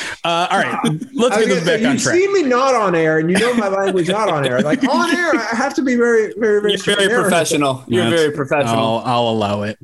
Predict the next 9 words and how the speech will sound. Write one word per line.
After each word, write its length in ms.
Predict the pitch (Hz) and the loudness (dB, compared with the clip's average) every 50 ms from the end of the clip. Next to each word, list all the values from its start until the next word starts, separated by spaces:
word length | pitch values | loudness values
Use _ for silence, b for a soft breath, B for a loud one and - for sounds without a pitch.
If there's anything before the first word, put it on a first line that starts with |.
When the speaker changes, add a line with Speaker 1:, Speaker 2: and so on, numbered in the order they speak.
| - | -4
Speaker 1:
Um, 640 | 127 127 123 120 120 120 120 120 117 117 120 - - _ _ _ _ _ _ _ - | -2 0 0 0 0 0 0 0 -2 -2 -4 -6 -10 _ _ _ _ _ _ _ -2
let, 180 | 185 208 208 214 | -2 -2 0 0
let's 160 | 220 214 - | -2 0 0
get 120 | 233 208 | -2 0
back 200 | 196 185 165 156 | 0 0 0 0
on 80 | 165 143 | 0 -2
track 240 | - 151 135 127 - | 0 -2 -2 -2 -2
here. 120 | 131 123 | -2 -2
So 380 | - - 180 165 156 143 - | 0 0 0 0 0 -2 -4